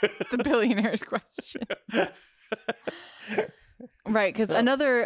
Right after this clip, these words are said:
Speaker 1: another mitigating factor here is what does it mean to fail?
Speaker 2: Yeah.
Speaker 1: 'Cause let's say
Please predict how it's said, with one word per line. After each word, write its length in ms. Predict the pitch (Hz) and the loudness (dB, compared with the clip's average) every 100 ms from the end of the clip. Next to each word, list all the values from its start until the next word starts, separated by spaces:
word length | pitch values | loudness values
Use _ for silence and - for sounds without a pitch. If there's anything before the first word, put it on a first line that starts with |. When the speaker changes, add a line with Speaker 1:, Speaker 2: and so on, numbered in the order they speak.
| - | 2
Speaker 1:
another 460 | 226 240 226 196 | 0 2 2 2
mitigating 540 | 165 214 208 196 175 175 | 0 -2 0 0 0 -2
factor 360 | 190 185 185 | -4 -2 -6
here 200 | 170 170 | -4 -4
is 360 | - 165 170 - _ | -2 -4 -4 -8 _
what 400 | - 180 196 202 | -14 -2 -2 0
does 140 | 190 180 | -2 -2
it 120 | - | -2
mean 300 | 180 175 170 | -2 -2 -4
to 120 | 170 | -6
fail? 560 | 156 - 147 151 226 240 _ _ _ _ _ _ | -6 -4 0 0 -2 -6 _ _ _ _ _ _
Speaker 2:
Yeah. 280 | - 147 - - _ - | 0 0 0 -8 _ -2
Speaker 1:
'Cause 500 | 220 190 175 - - - | 2 2 0 -6 -8 -4
let's 220 | 196 - | -4 0
say 400 | 220 190 185 | 2 4 2